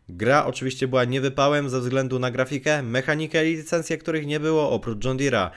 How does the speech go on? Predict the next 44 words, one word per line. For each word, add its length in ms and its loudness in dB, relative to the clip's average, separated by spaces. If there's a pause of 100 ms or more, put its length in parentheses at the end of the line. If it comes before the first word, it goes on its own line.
(420)
Giants 320 2
w 60 -4
odróżnieniu 520 -2
od 140 -4
konkurencji 680 -2
inaczej 360 -4
radził 280 0
sobie 300 -2
z 100 -10
nielicencjonowanymi 1080 -2
maszynami, 560 -4 (340)
wymyślił 540 -2
sobie 300 0
już 160 0
w 80 -14
Farmingu 440 -2
dwa 220 -2
tysiące 380 -6
dziewięć 300 -4
markę 340 -2
Lizard, 460 2 (300)
która 240 2
oczywiście 440 -2
jest 200 -2
fikcyjna 400 -2
na 140 0
potrzeby 380 -2
gry 260 2 (300)
i 120 -4
był 200 2
to 120 0
po 140 -4
prostu 320 -4
strzał 400 -2
w 80 -8
dychę, 400 0 (280)
bo 100 -2
marka, 280 0
która 240 0
nie 160 0
istnieje 360 0
w 40 -2
realnym 280 0
świecie, 380 0